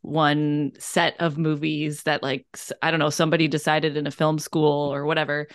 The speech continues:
And I think that in more recent decades, it's so wonderful to see people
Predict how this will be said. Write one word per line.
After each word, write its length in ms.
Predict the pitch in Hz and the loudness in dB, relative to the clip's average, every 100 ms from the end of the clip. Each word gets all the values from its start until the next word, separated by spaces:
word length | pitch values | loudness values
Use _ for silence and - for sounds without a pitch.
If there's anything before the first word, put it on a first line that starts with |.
| - - _ | -20 -20 _
And 120 | 175 180 | 0 2
I 100 | 170 | 2
think 260 | 196 190 | 0 0
that 320 | 190 165 160 - | 4 4 2 0
in 480 | 175 165 165 160 - | -2 -2 -2 -4 -4
more 240 | 175 170 | 0 2
recent 340 | 160 196 220 185 | 2 0 -2 0
decades, 480 | 170 - 160 156 - | -2 0 0 0 -2
it's 200 | 165 - | -8 -6
so 680 | - 165 156 156 156 151 - | 0 4 4 4 4 2 -2
wonderful 600 | 143 151 151 160 - 151 | -2 -2 0 -4 -4 -6
to 160 | 151 160 | -4 -10
see 500 | - 160 147 147 147 - | -8 -6 -4 -4 -4 -6
people 640 | 165 160 151 147 147 143 | -8 -4 -2 0 0 -4